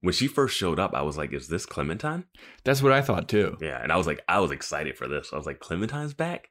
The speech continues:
Speaker 1: This is gonna be
Speaker 2: Me too.
Speaker 1: wild."
Speaker 2: No, but instead it's Tandis Moncrief.
Speaker 1: Yeah.
Speaker 2: Uh, Marnie gives her a namas fucking day, namas fucking stay,
Speaker 1: Yeah.
Speaker 2: whatever, and then she bails.
Speaker 1: Mm-hmm.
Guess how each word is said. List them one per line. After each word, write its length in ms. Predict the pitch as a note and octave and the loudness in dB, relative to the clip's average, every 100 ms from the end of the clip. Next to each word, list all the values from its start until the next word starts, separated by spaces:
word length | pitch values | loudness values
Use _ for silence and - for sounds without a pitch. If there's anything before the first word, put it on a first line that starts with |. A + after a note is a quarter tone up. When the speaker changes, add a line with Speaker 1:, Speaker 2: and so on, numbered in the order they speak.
| _ | _
Speaker 1:
This 140 | F2+ A2 | -4 -4
is 60 | |
gonna 180 | E2+ D#2 | -2 0
be 80 | F2 | 0
Speaker 2:
Me 60 | G2+ | 0
too. 140 | A2+ | 2
Speaker 1:
wild." 400 | E2 C#2 A#1 - _ _ _ _ - | 2 2 -2 -8 _ _ _ _ -4
Speaker 2:
No, 160 | G2 G2+ | 2 4
but 160 | F#2+ | 4
instead 380 | F2+ E2+ - G#2+ | 2 0 0 2
it's 160 | E2+ - | 2 -2
Tandis 680 | - G2+ G#2 G#2 G2+ - - | -4 0 2 4 2 0 -4
Moncrief. 1000 | F#2 F2+ F2+ E2 - F2 F2 - - - _ | 0 0 -2 -4 -2 -2 -2 -6 -16 -20 _
Speaker 1:
Yeah. 220 | - C2+ - _ _ _ _ _ _ _ _ _ - | -14 -12 -14 _ _ _ _ _ _ _ _ _ -6
Speaker 2:
Uh, 300 | - E2+ E2 E2 | 0 2 2 2
Marnie 340 | F2+ G2 G2+ | 4 4 4
gives 220 | G#2 F#2 | 2 0
her 180 | G2 F2+ | 0 2
a 80 | E2 | 2
namas 560 | E2+ F2+ F#2+ F#2 F2 | 2 2 2 2 -2
fucking 560 | - - F#2+ - F#2+ F2+ | -6 -2 -2 0 0 2
day, 420 | F2 F2 F2+ F#2+ - _ - | 2 2 0 -2 -8 _ -2
namas 280 | F#2 F#2 - | 2 2 2
fucking 340 | - F2+ F#2 | 0 0 0
stay, 520 | E2 - F2+ F2+ F2+ - _ _ C#2 | 0 2 2 2 0 -4 _ _ -12
Speaker 1:
Yeah. 180 | B1+ - | -6 0
Speaker 2:
whatever, 560 | F2 E2 E2 E2 D#2+ - | 2 2 2 0 -2 -4
and 160 | E2 | 0
then 120 | E2 | 0
she 300 | D#2+ E2 F2 E2+ - - | 0 -2 -2 -4 -6 -2
bails. 580 | D#2+ D#2 D#2+ D#2 - - _ _ _ _ - | 0 2 0 -4 -8 -16 _ _ _ _ -14
Speaker 1:
Mm-hmm. 240 | D2 D#2 | -12 -12